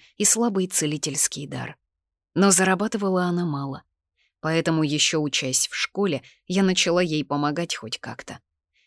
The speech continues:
Торговала на рынке после занятий, убирала в домах двух пожилых женщин. А когда совладала со своим даром, попросила маму научить меня хотя бы азам целительства и стала зарабатывать ещё и на этом.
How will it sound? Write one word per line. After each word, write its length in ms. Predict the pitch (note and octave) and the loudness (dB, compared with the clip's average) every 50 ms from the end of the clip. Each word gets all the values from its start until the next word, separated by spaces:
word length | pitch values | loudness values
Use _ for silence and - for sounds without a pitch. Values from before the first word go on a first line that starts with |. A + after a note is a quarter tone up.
| _ _ | _ _
Торговала 540 | - F#3 F3+ F3+ F#3 F#3+ G#3 B3+ C4 A3+ G#3 | -2 -2 0 2 2 4 4 6 6 6 6
на 120 | G3+ G3 | 6 4
рынке 320 | G3 A#3+ B3 A#3+ A3+ - C3+ | 4 4 4 4 4 0 -2
после 380 | - C3+ C3 - - A#2 B2 | -2 0 0 0 0 0 -2
занятий, 580 | A#2+ C3 C3 C#3 E3 G3 G#3 - - C3 - - _ - _ _ | -4 -2 -2 -2 -2 -2 -4 -4 -6 -8 -10 -14 _ -20 _ _
убирала 480 | - F3 E3 E3 F3+ F#3+ G3 G3 F3+ E3 | -2 0 2 4 4 4 4 2 2 0
в 60 | C3+ | 0
домах 380 | C3+ D3 D3+ D#3+ E3+ - - - | 0 -2 -2 -2 -2 -4 -4 -6
двух 320 | C3 B2 C3+ C#3+ - - | -6 -6 -6 -8 -8 -8
пожилых 500 | - D3 C3+ D3 D3 C#3+ D3+ C#3+ B2+ - | -6 -6 -4 -2 -2 -2 -4 -4 -4 -6
женщин. 560 | - C3+ C#3+ D#3 D#3+ D3 - - D#3+ - - _ _ _ _ _ _ _ _ _ - | -4 -4 -4 -4 -4 -4 -4 -6 -6 -10 -16 _ _ _ _ _ _ _ _ _ -6
А 200 | D#3 D3+ D3 C#3 | -4 -4 -2 -2
когда 360 | - - D3+ C#3+ C3+ D3 D#3 | -4 -4 -4 -4 -2 0 2
совладала 720 | - - D#3 C#3 C#3 C#3+ C#3+ C#3 B2+ D#3+ E3 E3 D#3 C#3+ | 2 2 2 0 -2 -2 -2 -2 -2 -4 -4 -4 -2 -2
со 200 | - - - C3 | -2 -2 0 0
своим 480 | - - - C3+ C#3 D3 C#3+ C#3+ D3 D3 | 0 0 0 -2 -2 -2 -2 -2 -2 -2
даром, 380 | E3 F#3 F#3+ E3+ C#3+ C#3 C3+ - _ _ _ _ - | -2 -2 -2 -2 -4 -6 -8 -10 _ _ _ _ -6
попросила 580 | D#3+ C#3+ - D3 C#3+ - - - E3 D#3+ D3 | -4 -2 0 0 2 4 4 4 4 4 2
маму 300 | C#3+ D3 D#3 E3+ E3 D3 | 2 2 2 2 0 0
научить 520 | C#3 C#3 C3+ C#3 C#3 C3 - - E3 - - | -2 -2 -2 -2 -2 -2 -2 -4 -4 -4 -2
меня 260 | D#3 D3 D3 C#3+ C3+ | -2 0 0 -2 -2
хотя 320 | - - C#3 - - F3 | -2 -4 -4 -2 -2 -2
бы 180 | E3 E3 D#3+ D#3 | 0 0 0 0
азам 380 | D#3 D#3+ E3 F#3 G3+ G#3 G3 | 0 0 0 0 0 0 0
целительства 800 | - - - C#3+ D3 D#3 C#3+ - - A#2+ B2 - - - A2+ A#2+ - _ _ _ _ _ | 0 -2 -2 0 -2 -2 -4 -6 -4 -2 -2 -2 -2 -2 -6 -14 -14 _ _ _ _ _
и 60 | - G3 | -2 0
стала 340 | - - A#3+ A#3+ A#3+ A3+ | 0 0 0 0 0 2
зарабатывать 680 | G3 F#3 F3+ F3 F3 D#3+ F3+ F#3+ G3+ G3 F3+ F3+ E3+ - | 2 2 2 2 0 0 0 -2 -4 -4 -6 -6 -4 -4
ещё 400 | D3+ C3 C3 C3 - - - F3+ | -2 -2 0 0 0 0 -2 -2
и 100 | F3 C3+ | -4 -4
на 240 | B2+ A#2+ A#2 A#2 C#3 | -4 -6 -8 -10 -12
этом. 340 | C3 - D3 C#3+ C#3+ - | -12 -14 -14 -16 -16 -18